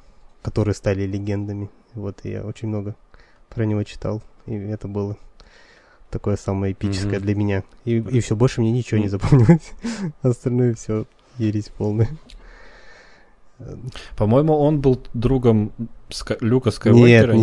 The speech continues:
Speaker 1: нет,
Speaker 3: типа,
Speaker 1: нет,
Speaker 3: вместе с
Speaker 1: нет,
Speaker 3: инопланетной,
Speaker 1: это ты
Speaker 3: что
Speaker 1: про
Speaker 3: ли,
Speaker 1: Бигса
Speaker 3: или
Speaker 1: говоришь.
Speaker 3: летали в одной академии,
Speaker 1: Нет,
Speaker 3: не
Speaker 1: это ты
Speaker 3: помню.
Speaker 1: путаешь. Это ты про Бигса
Speaker 3: Я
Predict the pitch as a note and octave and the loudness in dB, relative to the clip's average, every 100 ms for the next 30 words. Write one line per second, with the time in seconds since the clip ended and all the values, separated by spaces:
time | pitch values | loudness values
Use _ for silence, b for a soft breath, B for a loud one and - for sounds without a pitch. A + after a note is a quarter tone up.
0 | G#2+ G#2 A2+ A2 G#2+ G#2+ G2 G#2+ G#2+ G#2 | 6 4 2 4 6 4 2 0 4 4
1 | G2+ G#2+ A2 A2 A#2 A2 A#2 A#2 G#2 B2+ | 4 0 0 2 2 4 6 6 4 2
2 | A2 G#2+ G#2 A2 G#2+ G#2 G#2+ B2+ C3 A2 | 2 2 2 2 2 2 2 2 2 2
3 | G#2+ G2+ G#2+ G#2+ A2 G#2 G2 G2 G#2+ A#2+ | 2 0 2 4 6 4 2 -2 -2 0
4 | G#2+ G2 F2+ F#2+ - - A#2 A2 G#2 A2 | 2 2 0 -4 -6 -10 -8 -6 -4 -2
5 | A2+ A2 A2 - | -2 0 -2 -2